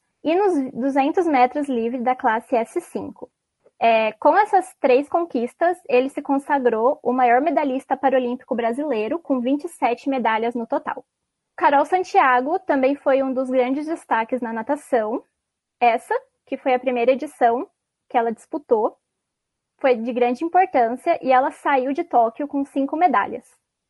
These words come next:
A nadadora ainda bateu dois recordes paralímpicos em Tóquio: um nos cinquenta metros livres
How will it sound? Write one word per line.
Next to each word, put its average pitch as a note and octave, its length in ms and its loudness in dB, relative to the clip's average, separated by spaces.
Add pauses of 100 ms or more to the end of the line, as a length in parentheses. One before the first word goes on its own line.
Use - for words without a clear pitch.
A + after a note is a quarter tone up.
A C4+ 80 2
nadadora C#4 520 6
ainda C#4+ 180 2
bateu C4+ 300 4
dois B3 260 2
recordes A#3+ 480 -2
paralímpicos A#3 640 -2
em C4 100 -2
Tóquio: A#3 480 -2 (540)
um C4+ 180 -2
nos F#4 120 -4
cinquenta C#4+ 420 -2
metros C4+ 380 -2
livres A#3+ 520 -6